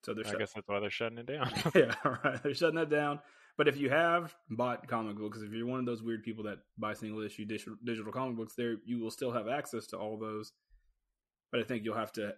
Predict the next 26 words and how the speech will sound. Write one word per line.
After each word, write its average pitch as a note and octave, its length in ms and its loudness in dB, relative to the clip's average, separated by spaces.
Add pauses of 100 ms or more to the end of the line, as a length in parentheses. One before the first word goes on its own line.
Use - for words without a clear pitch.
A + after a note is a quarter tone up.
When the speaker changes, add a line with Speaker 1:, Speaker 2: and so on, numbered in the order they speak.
(120)
Speaker 1:
use A2 400 -4
Comixology G#2 800 -6 (160)
or G2+ 140 -4
the F#2+ 100 -8
Marvel F#2+ 380 -8
Unlimited F#2+ 400 -10
app. B1+ 240 -8
So, F#2+ 320 -8 (720)
but A2+ 180 4
I - 40 -4
could C#3+ 140 -2
be C3+ 80 -2
wrong. C3+ 240 -2
So - 140 -10
you G2+ 120 -8
should - 100 -16
probably G#2+ 220 -2
look A2 120 -6
into G#2+ 240 -6
it G#2+ 100 -4 (160)
if - 160 -16
you're G#2 180 -6
one A2 120 -6
of G#2+ 40 -6
those G#2+ 140 -6
weirdos. G#2+ 380 -6